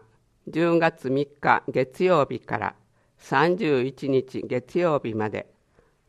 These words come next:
土日祝日は除きます。申し込み方法、電話で氏名、住所、生年月日、電話番号をお伝えください。ただし、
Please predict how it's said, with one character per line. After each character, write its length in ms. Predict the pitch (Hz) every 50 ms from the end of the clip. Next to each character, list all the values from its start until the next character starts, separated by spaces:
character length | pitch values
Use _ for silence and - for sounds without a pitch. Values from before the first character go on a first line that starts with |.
| _
土 100 | - 143
日 380 | 160 180 180 180 - - - - -
祝 360 | - - 156 147 - 151 147
日 260 | 147 143 - - -
は 180 | 151 160 - -
除 340 | - 135 127 127 160 139 -
き 80 | - 156
ま 160 | 139 120 -
す。 320 | - - - 117 98 - - _ _ _ _ _ _ _ _ - - - _ _ _ _ _ _ _ _ _ _ _ _ _ _ _
申 80 | - - - 165 180 196
し 140 | - - -
込 140 | - -
み 140 | - 170 165
方 280 | - 247 233 160 127 -
法、 400 | - - 127 110 104 - - - _ _ _ _ _ _ _ _ _ -
電 320 | 139 143 151 165 170 170
話 180 | 165 156 151 147
で 280 | - 131 131 - - _ _ _ _ _ _ _ _ _
氏 300 | - - - - 269 180
名、 320 | 165 151 135 117 104 - - _ _ _ _ _ _ -
住 300 | - 160 165 170 156 143
所、 360 | - - - 113 113 104 - _ -
生 380 | - - - 160 160 175 175
年 320 | 170 170 165 165 156 147 143
月 180 | - 214 - - _ _ -
日、 140 | - - - _ _ _ _ _ _ _ _ _
電 260 | - 139 151 170 170
話 140 | 170 165 165
番 320 | - 240 226 208 143 135 123
号 220 | 123 120 120 135
を 160 | 156 156 - -
お 80 | 127
伝 320 | - - - - - 147 156
え 60 | 131
く 140 | - - 123
だ 160 | 113 110 -
さ 220 | - - - 107 95
い。 100 | - - _ _ _ _ _ _ _ _ _ _ _ _ _ _ _ _
た 140 | - 175 175
だ 100 | 147 147
し、 340 | - - - - - -